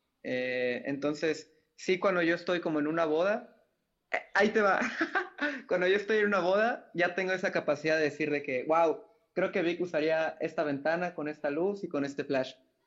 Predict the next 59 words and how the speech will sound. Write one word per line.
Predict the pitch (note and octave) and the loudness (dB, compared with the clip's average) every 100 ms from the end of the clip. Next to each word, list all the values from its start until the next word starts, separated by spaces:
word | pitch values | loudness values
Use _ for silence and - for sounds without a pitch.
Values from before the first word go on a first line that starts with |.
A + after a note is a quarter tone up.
| - | -2
Y | D3 | 2
me | D3+ | 4
doy | D#3 E3+ | 4 6
la | F#3 | 4
vuelta | E3 F3+ F#3 | 4 2 2
y | F3 | 2
digo | E3 | 2
de | D#3+ | 2
que | D3+ C#3 | -2 -2
creo | F#3+ G3 | 0 0
que | F#3 D#3 - - _ - | 2 0 -2 -12 _ -10
Maddie | D#3+ D#3+ F#3+ F#3+ | -2 2 2 2
y | E3+ | 2
Alan | F#3+ G#3+ A3+ | 2 2 0
usarían | G#3 E3+ E3 F3 | -2 -2 -2 -2
más | F3 | -4
bien | F3 E3+ | -6 -8
como | E3 D3 | -4 -2
esta | D3 D3 F3+ | -2 -4 -8
pared | D#3+ D#3+ | -8 -6
blanca | E3 F#3 F#3 | -6 -6 -10
que | F3 | -18
se | D#3+ | -16
ve | E3 | -14
súper | F#3 E3 D3 | -8 -6 -6
limpia | F3+ A3 A#3+ B3 - - | -6 -4 -2 -4 -8 -12
y | - | -6
posarían | D3+ D3+ D#3 D#3 | -4 0 0 2
más | D3 D3 | 0 -2
como | D3+ C#3+ C3+ C3 _ | -2 0 -2 -4 _
a | - | -6
la | C#3 | -2
novia, | C3+ D3+ D#3 D3 | 0 0 2 2
al | C3 | 2
novio. | B2 A#2 A2+ - _ _ | -2 -6 -10 -14 _ _
O | - C3+ C3+ C3+ | 0 2 4 2
de | C3 | 0
que | C3 C3 B2+ | -2 -2 -2
si | B2+ C#3 | -4 -4
veo | C3+ D3+ E3 | 2 4 4
a, | D#3 | 2
a | D3 - - C#3+ C#3 | 0 -4 -6 -6 -4
Hiko, | A3 A#3+ A#3 | -4 0 0
de | G#3+ | 0
que | E3 | -2
diría, | E3 D#3+ | -2 0
"Wow, | D#3+ D#3+ D#3+ | 2 0 0
Hiko | F#3 | -4
sería | E3+ D#3 | 0 0
más | D#3 D#3 | 0 -2
como | E3 D3 | -4 -4
que | C#3 | -2
a | |
la | C3 G2+ | -2 0
playa | D#3+ F3+ F#3+ | 2 4 4
y | D#3+ | 2
haría | C#3 C#3 | 2 0
como | C#3+ C#3 | -2 -8
que | C3+ B2+ B2 | -6 -6 -6